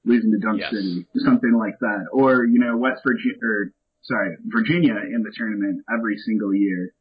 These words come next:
Speaker 1: Um, though they might have a better team this year, who knows? We'll see in March. But that's, that's exactly it. There are gonna be times where you need a bucket late in the game, and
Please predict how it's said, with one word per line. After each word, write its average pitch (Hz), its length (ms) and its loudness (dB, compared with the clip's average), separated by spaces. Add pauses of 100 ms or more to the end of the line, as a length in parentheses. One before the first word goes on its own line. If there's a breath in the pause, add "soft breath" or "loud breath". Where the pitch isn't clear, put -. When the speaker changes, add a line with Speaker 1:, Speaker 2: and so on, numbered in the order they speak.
(360)
Speaker 1:
Um, 101 220 0
though 113 140 2
they 110 140 4
might 113 280 6 (520)
have 117 100 0
a 117 100 4
better 113 300 2
team 110 200 2
this 104 220 -4
year, 101 240 -2
who 101 120 -4
knows? 92 320 0
We'll 104 140 -2
see 104 200 -4
in 95 140 4
March. 92 240 2 (520)
But 113 320 0 (1500)
that's, 127 200 2 (120)
that's 147 220 2
exactly 123 400 0
it. 113 140 -4
There 110 120 -4
are 110 60 0
gonna 120 160 2
be 113 160 0
times 113 420 -2
where 110 520 0
you 120 120 4
need 123 140 6
a 110 40 -2
bucket 117 360 -2
late 110 180 -2
in 104 100 -4
the 107 80 -4
game, 110 420 0
and 104 420 -2